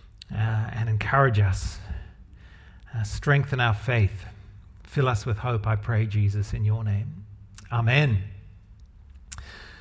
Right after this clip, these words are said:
So we're doing the series, uh, on the paradoxes of the Christian faith, and really what we're doing is working through most of the books of the Bible, looking at some of the paradoxes that emerge,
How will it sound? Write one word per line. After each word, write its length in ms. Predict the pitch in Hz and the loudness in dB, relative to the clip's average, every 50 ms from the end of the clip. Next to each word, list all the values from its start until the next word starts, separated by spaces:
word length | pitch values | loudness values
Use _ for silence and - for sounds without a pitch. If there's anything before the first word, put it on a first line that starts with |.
| - - - - - - - - - - - - - - - - - | -20 -20 -20 -20 -20 -20 -20 -20 -20 -20 -20 -20 -20 -20 -20 -14 -2
So 160 | - 196 190 | 4 8 8
we're 80 | 190 180 | 8 8
doing 220 | 226 254 262 247 | 6 4 2 2
the 80 | 220 - | 2 2
series, 680 | - - 226 269 277 220 156 135 123 123 104 - - - - - - - - - - - - - - - 165 | 2 2 2 4 6 6 6 6 4 2 0 -2 -2 -2 -8 -14 -18 -20 -20 -20 -20 -20 -18 -18 -16 -8 -2
uh, 300 | 151 147 143 135 139 147 147 - - 110 - | 0 2 2 2 2 0 -4 -8 -14 -10 -4
on 140 | 160 156 | -2 0
the 80 | 143 131 | 2 2
paradoxes 880 | 104 - - - 185 202 220 214 175 151 139 117 - - - 123 110 135 | 2 2 4 6 6 6 8 6 6 6 4 2 2 0 0 0 0 0
of 80 | 123 | 0
the 80 | 131 135 | 0 0
Christian 460 | - - 180 175 - - 147 123 107 | 4 4 4 4 4 0 0 0 0
faith, 360 | - - 175 175 139 117 101 | 2 4 4 4 4 4 2
and 140 | 127 135 156 | 0 2 4
really 180 | 196 208 170 135 | 4 4 4 4
what 180 | 143 147 131 | 4 4 2
we're 100 | 127 127 | 2 2
doing 260 | 117 135 139 127 117 | 2 2 2 4 4
is 160 | 113 107 101 110 | 4 4 4 4
working 380 | 135 160 170 - - 143 120 | 4 4 2 2 2 -2 -2
through 360 | 101 - 139 135 127 120 104 - - - - - - - - - - - - | -2 0 0 2 2 2 0 -2 -6 -14 -18 -18 -20 -20 -20 -20 -20 -18 -14
most 580 | - 180 170 180 190 196 208 202 185 - - - | -8 -2 2 6 8 8 8 8 8 6 4 0
of 60 | 139 | 0
the 80 | 127 139 | 0 2
books 260 | 117 151 139 - - | 2 2 2 2 0
of 60 | 135 | -2
the 80 | 131 123 | 0 2
Bible, 380 | 110 143 143 139 139 117 127 | 2 4 6 6 4 4 2
looking 300 | 127 143 143 - - 131 | 0 -2 -2 -2 -2 -2
at 100 | 135 107 | -2 -2
some 160 | - 147 139 131 | 0 0 0 2
of 60 | 120 | 0
the 60 | 113 | 0
paradoxes 800 | 104 - 135 131 131 139 131 135 123 107 - - 127 120 104 104 | 2 4 4 6 4 4 4 4 2 2 0 -4 -2 0 0 2
that 120 | 117 113 | 2 2
emerge, 680 | 117 113 120 120 127 135 135 127 120 107 101 - - | 2 2 2 0 0 2 0 0 0 -2 -4 -6 -10